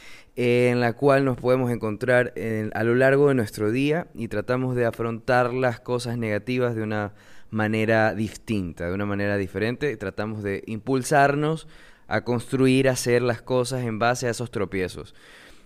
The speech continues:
Espero que se encuentren súper bien. Estamos otro martes con cada uno de ustedes en la segunda temporada de este podcast. Yo soy Henry Flores, diseñador gráfico,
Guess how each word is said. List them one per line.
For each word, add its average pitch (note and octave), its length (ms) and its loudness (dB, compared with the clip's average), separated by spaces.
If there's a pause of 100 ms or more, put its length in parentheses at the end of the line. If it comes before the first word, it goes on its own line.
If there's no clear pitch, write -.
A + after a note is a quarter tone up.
(180)
Espero D#3+ 400 0
que E3 100 0
se C#3+ 80 -2
encuentren C#3 300 0
súper C3+ 260 0
bien. D3 240 0
Estamos B2+ 340 -2
otro B2+ 220 -2
martes B2+ 300 -2
con A2 160 -6
cada A#2+ 260 2
uno B2 140 -2
de A#2 60 -4
ustedes C#3+ 260 0
en B2+ 80 -2
la A2+ 80 -2
segunda D3+ 500 0
temporada B2 600 2
de A2 80 2
este A2 340 -4 (260)
podcast. D#3+ 440 2
Yo B2+ 100 2
soy A#2+ 240 -2
Henry C3+ 300 0
Flores, C#3 340 -2
diseñador A2 540 -2
gráfico, A#2+ 680 0